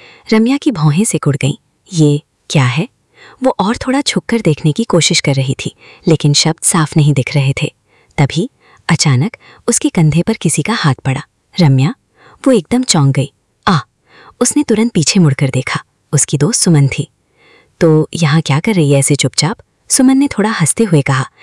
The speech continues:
लेकिन रम्या के चेहरे का रंग उड़ा हुआ था। "तूने डरा दिया यार।"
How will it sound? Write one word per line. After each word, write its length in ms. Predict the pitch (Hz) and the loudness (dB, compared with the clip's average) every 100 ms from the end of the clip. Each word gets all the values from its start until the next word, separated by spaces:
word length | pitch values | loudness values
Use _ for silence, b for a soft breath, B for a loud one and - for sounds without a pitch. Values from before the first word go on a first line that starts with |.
| B B | B B
लेकिन 260 | 165 143 139 | 0 2 4
रम्या 260 | 135 139 | 4 2
के 120 | 135 | 0
चेहरे 260 | 139 135 131 | 0 0 0
का 140 | - | 0
रंग 220 | 135 180 196 | 2 4 4
उड़ा 140 | 139 | 2
हुआ 220 | 131 135 | 0 -2
था। 220 | - - _ _ _ _ - | -4 -6 _ _ _ _ 0
"तूने 260 | 156 139 139 | 4 4 4
डरा 260 | 139 147 | 4 4
दिया 180 | 151 143 | 4 2
यार।" 260 | 131 139 | 4 2